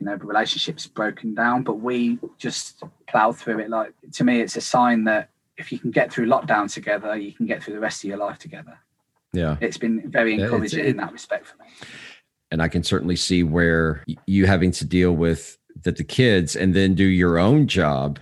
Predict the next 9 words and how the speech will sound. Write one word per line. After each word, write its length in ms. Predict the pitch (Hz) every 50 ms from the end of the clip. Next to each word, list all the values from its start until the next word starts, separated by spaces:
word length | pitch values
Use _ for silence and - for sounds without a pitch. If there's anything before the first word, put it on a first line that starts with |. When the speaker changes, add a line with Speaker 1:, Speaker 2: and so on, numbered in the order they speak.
| -
Speaker 2:
in 100 | 87 85
the 80 | 71 90
same 340 | - - - 110 110 107 101
space 600 | 92 - - - 110 104 107 113 110 - - -
where 520 | - 92 92 90 87 85 85 85 85 76 - -
you're 680 | 82 85 87 92 92 90 87 87 87 87 85 82 73 - _ _ _ _ _ _ _ _ _
creating 520 | - - 104 98 98 107 104 95 85 87 90
music. 640 | 95 117 147 143 104 - 95 82 73 - - - _ _ _ - - - - - - - - _ _ _ _ _ _ _ _ _ _ -
Mentally, 720 | - 104 131 139 139 - 107 90 87 82 80 78 78 92